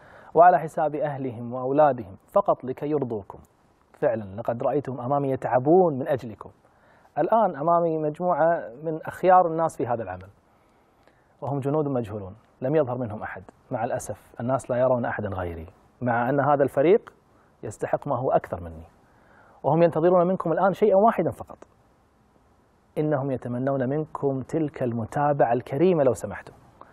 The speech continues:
لعل الله أن يجمعنا بكم جميعا تحت ظل عرشه، كما قال رسول الله صلى الله عليه وعلى آله وسلم: "سبعة يظلهم الله في ظله يوم لا ظل إلا ظله"، وذكر منهم:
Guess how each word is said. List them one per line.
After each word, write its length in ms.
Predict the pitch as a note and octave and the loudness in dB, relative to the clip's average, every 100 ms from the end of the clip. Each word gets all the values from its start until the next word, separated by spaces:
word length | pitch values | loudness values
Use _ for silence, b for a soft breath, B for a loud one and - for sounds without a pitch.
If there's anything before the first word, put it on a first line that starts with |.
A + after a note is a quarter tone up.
| B B B B B B | B B B B B B
لعل 260 | E3 F3 F#3 | 4 6 4
الله 420 | C#3+ A2 F#2+ F#2 - | 2 -2 -6 -12 -8
أن 100 | D3+ | -4
يجمعنا 440 | C#3+ C#3+ C3+ C3+ | -2 0 0 0
بكم 260 | C3+ - C3+ | 0 -2 -2
جميعا 280 | D3 F3+ C3+ | 2 2 0
تحت 240 | - - | -4 -6
ظل 240 | C3 A#2 | -2 -2
عرشه، 360 | G#2 G2+ - F#2+ | -2 -4 -6 -8
كما 220 | B2 C3+ | 0 0
قال 200 | B2+ B2+ | 4 4
رسول 280 | A#2 A2+ C3 | 2 0 -2
الله 240 | B2 B2 | 2 2
صلى 200 | A2+ C3 | 2 -2
الله 320 | B2+ C3 A#2 A2 | 4 2 2 -2
عليه 360 | B2 C3+ A#2 | 0 -2 -2
وعلى 280 | A#2 G#2+ C3 | -2 0 0
آله 80 | B2+ | 0
وسلم: 320 | - D3 D3+ | 0 0 0
"سبعة 320 | - D3 B2 - | 2 2 0 -2
يظلهم 540 | G#2 A2 C3+ C#3+ C3+ | -10 -6 -4 -2 -4
الله 380 | C3 C#3 C3+ B2+ | 0 2 2 -2
في 180 | - B2 | -6 -4
ظله 300 | C3+ C#3+ B2+ | -2 -2 -4
يوم 300 | B2 B2 B2 | -2 -2 0
لا 180 | C#3+ E3+ | 2 2
ظل 200 | D#3 C3 | 0 -2
إلا 220 | A2 F2+ | -4 -6
ظله"، 360 | F2 E2 D#2+ F2 - - - | -10 -12 -14 -18 -20 -16 -8
وذكر 380 | A#2+ - A2+ | -6 -4 -4
منهم: 300 | A#2 A#2 D#3 | -4 -6 -10